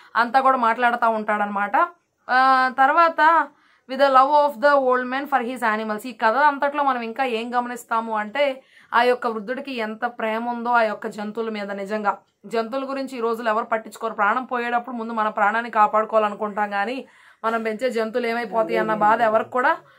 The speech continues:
ఉండదన్నమాట. So యానిమల్స్ ఏంటంటే అతని యొక్క కుటుంబంలాగా అతను భావిస్తాడు. And his inability to move further, అక్కడ నుంచి ముందుకు నడవలేకపోవడం చాలా బాధాకరంగా అనిపించింది. అతను చేయలేని పనిలాగా ఉంది. Further than the bridge, ఆ యొక్క వంతెన దగ్గర నుండి కొంచెం కూడా ముందుకు నడవలేని పరిస్థితిలో ఉన్నాడు పాపం.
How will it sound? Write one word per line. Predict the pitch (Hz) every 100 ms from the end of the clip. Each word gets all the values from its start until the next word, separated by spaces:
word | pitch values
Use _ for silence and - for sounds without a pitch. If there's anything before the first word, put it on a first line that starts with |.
| _ 226
ఉండదన్నమాట. | 233 247 226 214 208
So | 214 214 247
యానిమల్స్ | 233 254 262 262 233
ఏంటంటే | 240 233 233 254
అతని | 240 233 226
యొక్క | 220
కుటుంబంలాగా | 220 226 247 254 247 240
అతను | 247 226
భావిస్తాడు. | 208 202 220 208 214
And | 240 247
his | 254 226 226 - _ _ -
inability | 262 294 285 285 285
to | 294 277
move | 254 254 240
further, | 220 214 - _ - -
అక్కడ | 233 247 262
నుంచి | 269 294
ముందుకు | 262 269 262
నడవలేకపోవడం | 247 247 247 240 233 233 240 247
చాలా | 240 202 214 240
బాధాకరంగా | 214 208 226 226 226 220
అనిపించింది. | 208 208 - 220 220
అతను | 220 214 226
చేయలేని | 214 240 247
పనిలాగా | 233 226 214 214
ఉంది. | 208 208 285 247
Further | 240 262
than | 233 220
the | 220 208
bridge, | 214 - - _ - -
ఆ | 226
యొక్క | 240 226 240
వంతెన | 226 226 254 247
దగ్గర | 240
నుండి | 240 277
కొంచెం | 262 233 254 247
కూడా | 262
ముందుకు | 240 233 240
నడవలేని | 233 220 233 233
పరిస్థితిలో | 214 220 240 226 240
ఉన్నాడు | 214 208 196
పాపం. | 202 196 233